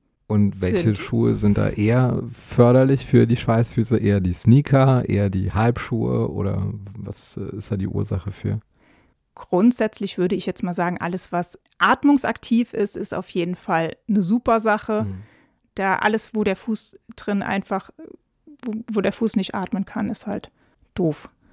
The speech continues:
Speaker 1: Wir blättern mal weiter im Fußkrankheiten-Lexikon und kommen auf den Nagelpilz zu sprechen. Was ist das genau und was macht man dagegen?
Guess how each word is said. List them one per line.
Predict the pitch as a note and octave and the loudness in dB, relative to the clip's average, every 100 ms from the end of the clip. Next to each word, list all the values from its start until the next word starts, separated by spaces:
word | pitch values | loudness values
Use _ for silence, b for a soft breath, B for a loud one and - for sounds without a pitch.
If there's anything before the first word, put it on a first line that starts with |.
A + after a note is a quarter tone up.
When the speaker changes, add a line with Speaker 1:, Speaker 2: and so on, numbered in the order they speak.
| B B B B B - | B B B B B -10
Speaker 1:
Wir | A#2 | -8
blättern | G#2+ A2 A2 | -4 0 2
mal | G2 F2+ | 4 4
weiter | F#2 A#2 G2+ | 2 2 2
im | G2 F#2+ - G#2+ - G#2+ - G#2+ | 2 0 -2 -4 0 0 2 2
Fußkrankheiten-Lexikon | - G2+ E2+ F2+ - A2 - D3 E3 | 4 4 4 0 -2 2 8 8 8
und | B2 B2 A#2+ - | 8 8 6 2
kommen | - C#3+ C#3 | 4 6 6
auf | A#2 | 6
den | A#2 G#2+ G#2+ G2+ G2 | 8 10 10 8 6
Nagelpilz | A#2 F3 B2 - G#2+ F#2 D#2+ - - | 8 8 6 6 2 0 -2 -10 -12
zu | - G#2 | -8 -8
sprechen. | - F#2 F2 F2 E2+ E2 E2+ | -4 -4 -2 0 0 0 -2
Was | G2 | -2
ist | A#2 - | -2 -2
das | - | 2
genau | G#2+ G2+ G#2 G2+ | 6 6 6 6
und | G2 - | 4 2
was | F2+ - - | -2 -2 -2
macht | E2 - - | 0 0 0
man | E2 | -6
dagegen? | D#2 D#2 D#2+ | -6 -8 -10